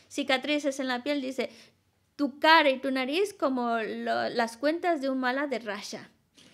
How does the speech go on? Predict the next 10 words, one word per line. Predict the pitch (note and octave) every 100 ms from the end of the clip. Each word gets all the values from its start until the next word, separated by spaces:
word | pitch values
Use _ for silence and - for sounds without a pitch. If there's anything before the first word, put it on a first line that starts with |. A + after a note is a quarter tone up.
| _
O | -
sea, | A#3+ A#3
tu | - C#4+
cara | E4 E4
y | F4+
tu | F4
nariz | D#4+ D#4 G#4 D#4+
llena | B3+ B3 B3
de |
agujeritos. | A3 A3 A3+ C4+ C4 F3 -